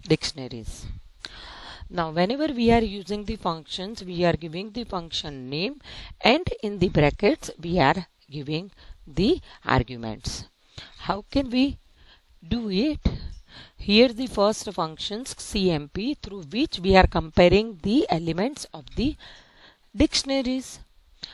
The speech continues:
Suppose if I want to compare the two dictionaries, then what is the syntax? C M P is the function name and in the arguments I am giving the two dictionaries. So it will compare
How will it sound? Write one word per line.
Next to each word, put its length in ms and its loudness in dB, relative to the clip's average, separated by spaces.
Suppose 640 -6
if 120 -10
I 140 4
want 300 -8
to 120 -14
compare 420 6
the 180 0
two 240 -12
dictionaries, 640 -8
then 200 -6
what 200 -8
is 140 -2
the 120 -2
syntax? 540 -2
C 320 2
M 100 0
P 160 0
is 100 -2
the 100 -4
function 500 -8
name 280 -4
and 200 4
in 160 4
the 160 6
arguments 560 4
I 40 4
am 100 0
giving 320 -6
the 220 -2
two 140 -14
dictionaries. 760 -8
So 140 -8
it 180 -6
will 140 -2
compare 600 2